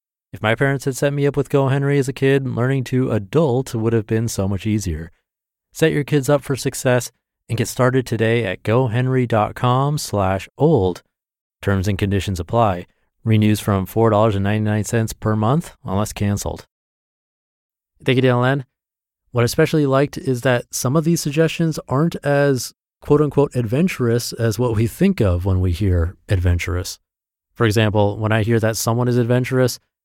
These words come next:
my mind automatically goes to scuba diving, rock climbing, hang gliding, stuff like that,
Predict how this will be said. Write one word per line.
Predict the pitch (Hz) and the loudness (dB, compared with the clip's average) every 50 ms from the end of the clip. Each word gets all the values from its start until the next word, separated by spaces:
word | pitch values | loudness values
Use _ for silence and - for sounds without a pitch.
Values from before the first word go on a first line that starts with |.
| _ _ _ _ _ | _ _ _ _ _
my | 90 87 90 98 | -4 -4 -2 -2
mind | 117 123 135 147 160 160 156 151 | 0 0 0 2 0 0 0 -2
automatically | 127 123 127 139 139 139 139 139 - - 135 123 | 0 0 2 2 2 2 0 0 0 0 -2 0
goes | 113 123 123 131 131 120 - | 0 2 2 2 0 -2 -4
to | - - 127 123 123 123 113 - - _ _ _ _ _ _ _ _ | -4 -2 0 0 2 0 -2 -4 -6 _ _ _ _ _ _ _ _
scuba | - - - - 107 107 104 113 | -12 -12 -8 -4 -4 -2 -2 0
diving, | 104 110 104 110 113 104 110 107 110 110 110 107 107 110 - - - - | 2 2 2 2 2 0 -2 -2 -2 -4 -4 -4 -6 -6 -8 -10 -8 -4
rock | 98 98 95 107 - - | 0 2 2 2 0 -2
climbing, | - - 120 110 104 110 107 107 107 107 110 104 95 - _ _ _ _ _ _ | -4 -2 0 0 0 0 0 0 0 0 -2 -4 -6 -8 _ _ _ _ _ _
hang | - - 123 127 135 135 | -4 0 0 2 2 2
gliding, | 131 127 131 135 135 135 135 135 131 123 - | 2 2 2 2 2 2 0 -2 -4 -6 -8
stuff | - - - 135 120 | -6 -2 -2 0 2
like | 131 123 117 | 0 0 0
that, | - 127 127 135 | 2 2 2 0